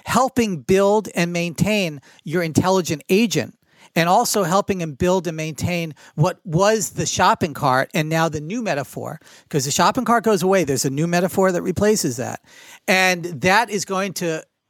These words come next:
interact with your own payment gateway, and that payment gateway is gonna interact directly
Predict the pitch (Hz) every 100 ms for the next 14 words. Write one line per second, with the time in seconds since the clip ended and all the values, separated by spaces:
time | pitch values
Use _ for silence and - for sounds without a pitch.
0 | _ 214 262 247 185 185 - 165 165 165
1 | 180 196 175 208 196 202 226 190 117 -
2 | _ 175 156 156 185 202 208 190 196 202
3 | 180 143 175 185 180 170 143 151 147 196
4 | 202 180